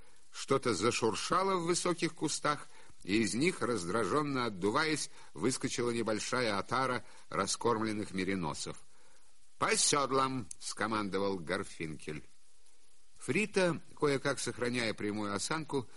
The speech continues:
сидел на спине не сулящего доброй поездки парнокопытного, последнего в кавалькаде,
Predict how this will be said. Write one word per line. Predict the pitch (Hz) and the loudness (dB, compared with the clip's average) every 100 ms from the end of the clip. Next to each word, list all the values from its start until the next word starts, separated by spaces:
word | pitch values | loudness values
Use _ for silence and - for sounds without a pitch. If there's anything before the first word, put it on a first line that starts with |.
| - - - | -14 -14 -14
сидел | - - 127 160 143 | -4 0 4 4 4
на | 131 | 2
спине | - 127 127 139 | 0 0 2 2
не | 127 120 | 2 0
сулящего | - 123 117 95 - 90 87 | 0 2 2 0 -2 -2 -2
доброй | 82 87 78 85 80 | 0 0 2 -2 0
поездки | 85 85 98 - - 95 | 0 0 0 -2 -4 -4
парнокопытного, | - 87 87 87 95 - 76 - 69 65 64 - - - - | 0 -2 -2 -4 -2 -4 -4 -6 -6 -6 -6 -8 -14 -14 -4
последнего | 127 135 123 110 80 80 76 73 | -2 0 2 2 2 0 0 0
в | 67 | -2
кавалькаде, | - 87 85 78 123 131 123 | -4 0 0 0 0 0 0